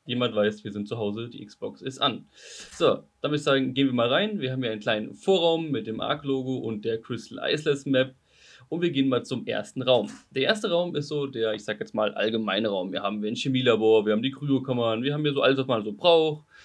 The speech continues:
Wir haben ein paar Tech-Storage-Boxen. Äh, hier oben auch, wenn man halt, äh, ja, sein, sein Bettbereich mit Kiste und dem ganzen Kram, dass man halt so ein bisschen,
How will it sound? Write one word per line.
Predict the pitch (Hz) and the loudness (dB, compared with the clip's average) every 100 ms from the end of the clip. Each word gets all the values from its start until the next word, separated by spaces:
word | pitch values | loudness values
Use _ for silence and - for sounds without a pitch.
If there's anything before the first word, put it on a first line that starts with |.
| - _ | -20 _
Wir | 123 | -6
haben | 123 | -2
ein | |
paar | 120 110 | -2 -2
Tech-Storage-Boxen. | 175 175 160 147 139 - 143 - 143 135 135 _ _ - - _ | -4 0 2 2 0 -2 -2 -2 -2 -2 -4 _ _ -20 -20 _
Äh, | - 117 | -2 0
hier | 117 - | 0 0
oben | 123 123 117 | 0 0 2
auch, | 117 113 - _ _ _ | 2 2 -2 _ _ _
wenn | 113 113 | -4 -2
man | 113 | 0
halt, | 113 110 104 107 | -2 -2 -4 -6
äh, | 107 98 | -6 -4
ja, | 110 101 - | -4 -6 -6
sein, | 113 110 101 - | -8 -6 -8 -12
sein | - 107 | -10 -4
Bettbereich | 107 139 - 117 117 113 - - | -2 0 0 2 4 2 -4 -14
mit | 104 | -16
Kiste | - 151 151 131 | -6 -6 -2 -4
und | 113 | -2
dem | 113 | -4
ganzen | 113 113 120 | -4 -6 -10
Kram, | - 117 113 110 | -4 -4 -4 -6
dass | 107 110 | -8 -6
man | 113 | -8
halt | 104 | -6
so | |
ein | 104 | -8
bisschen, | 104 123 110 104 | -8 -10 -10 -12